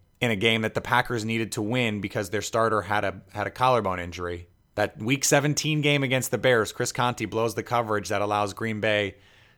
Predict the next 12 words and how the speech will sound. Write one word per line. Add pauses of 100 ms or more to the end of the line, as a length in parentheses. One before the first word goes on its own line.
(120)
to
throw
the,
the
game
winner
to
Randall
Cobb
on
fourth
down.